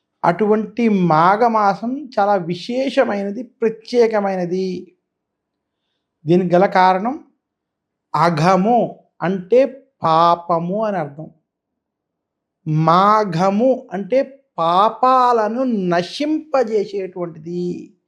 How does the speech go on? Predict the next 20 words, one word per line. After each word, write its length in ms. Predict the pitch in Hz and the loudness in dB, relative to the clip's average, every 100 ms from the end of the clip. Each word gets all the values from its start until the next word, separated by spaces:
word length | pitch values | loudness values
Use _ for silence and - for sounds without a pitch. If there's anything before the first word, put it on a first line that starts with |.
| _ _ _ _ 151 | _ _ _ _ -4
అంటే 380 | 180 262 262 - | 0 0 0 0
పాపాలను 960 | 165 180 208 - 233 233 233 233 254 | 4 4 4 2 2 4 4 4 2
తొలగించేటువంటిది, 1500 | 277 - - 180 185 214 254 262 - 247 226 220 208 196 226 | -2 -6 0 2 4 2 0 -2 0 0 0 -2 -6 -8 -10
పాపాలను 1080 | - - 180 185 214 226 226 226 220 240 233 _ | -10 -4 0 0 0 0 2 2 -2 -8 -14 _
పోగొట్టేటువంటిది. 920 | 180 208 247 254 - 214 202 196 185 180 | 0 0 0 -6 -4 -4 -4 -10 -12 -8
కాబట్టే 760 | 170 165 175 269 330 - _ _ _ _ _ _ _ | -8 -8 -4 -2 -2 -4 _ _ _ _ _ _ _
దీన్ని 440 | 156 156 190 226 247 | -8 -4 -4 -4 -4
మాఘమాసం 1080 | 202 156 151 196 214 180 208 170 165 175 | -4 -4 0 0 2 0 -2 -4 -8 -14
అన్నారు. 260 | - - - _ _ _ _ _ _ _ _ _ _ _ _ _ _ _ _ - | -18 -18 -20 _ _ _ _ _ _ _ _ _ _ _ _ _ _ _ _ -18
జ్యోతిష్ 640 | 135 180 226 254 277 254 | -4 2 4 4 0 0
శాస్త్ర 340 | 254 226 220 214 | 2 2 2 0
ప్రకారం 760 | 220 214 220 240 269 247 - | 2 4 4 4 0 -4 0
పౌర్ణమి 600 | 180 196 240 247 247 240 | 2 2 0 -2 -2 -4
తిథి 420 | 240 - 214 202 220 | -8 -8 -8 -4 0
రోజు 380 | 214 208 202 | 2 2 2
మఘా 640 | 254 214 175 160 147 220 269 | 0 2 2 2 0 0 2
నక్షత్రంకి 1300 | 240 240 226 - - 247 262 254 _ _ _ - 226 | -2 -4 -8 -8 -8 -8 -8 -12 _ _ _ -6 -4
దగ్గరగా 800 | 156 175 170 175 262 247 233 | 0 -2 -2 2 4 4 4
పౌర్ణమి 680 | 220 - 196 208 240 240 226 | 2 0 2 2 2 -2 -4
ఉండడం 500 | 196 185 196 208 208 | -4 -4 -2 -2 -4